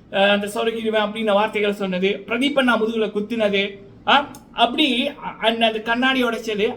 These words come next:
அப்படியான விடயங்கள் நிக்ஷன் அப்படின்னு ஒருத்தர் அங்க பண்ண முதலே ஃபர்ஸ்ட் வீக்கே இதான் நிக்ஷனு, அரசியல் செல்வாக்குல தான் வந்தாரு, இல்லைன்னா அந்த ஷோக்குல வரைய அவருக்கு ஒரு தகுதியே இல்லை அப்படின்னு சொன்ன ஒரே ஒரு ரிவ்யூவர் நான்.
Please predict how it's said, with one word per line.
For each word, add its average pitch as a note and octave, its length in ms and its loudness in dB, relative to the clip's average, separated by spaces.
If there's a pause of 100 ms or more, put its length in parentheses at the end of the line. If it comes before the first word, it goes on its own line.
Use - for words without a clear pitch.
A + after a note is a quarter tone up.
அப்படியான C#4+ 520 0
விடயங்கள் C#4 640 0
நிக்ஷன் B3 380 -6
அப்படின்னு B3 300 -6
ஒருத்தர் A#3 160 -10
அங்க A#3 280 -6
பண்ண C4 360 -4
முதலே B3+ 800 -2 (500)
ஃபர்ஸ்ட் C#4 360 -8
வீக்கே D#4 460 -4
இதான் C#4+ 240 0
நிக்ஷனு, A#3+ 640 -4 (300)
அரசியல் C#4+ 440 2
செல்வாக்குல B3+ 420 -2
தான் B3+ 200 0
வந்தாரு, A3 380 -4 (140)
இல்லைன்னா C4+ 200 -4
அந்த C4 200 -6 (120)
ஷோக்குல C4 360 0
வரைய A3 220 -4
அவருக்கு A#3+ 380 -2
ஒரு A3 120 -2
தகுதியே A#3 500 0
இல்லை A3+ 160 -4
அப்படின்னு A3 300 -4
சொன்ன A3 440 -6
ஒரே B3 300 0
ஒரு C4 240 0
ரிவ்யூவர் A3 280 2
நான். F#3+ 320 -6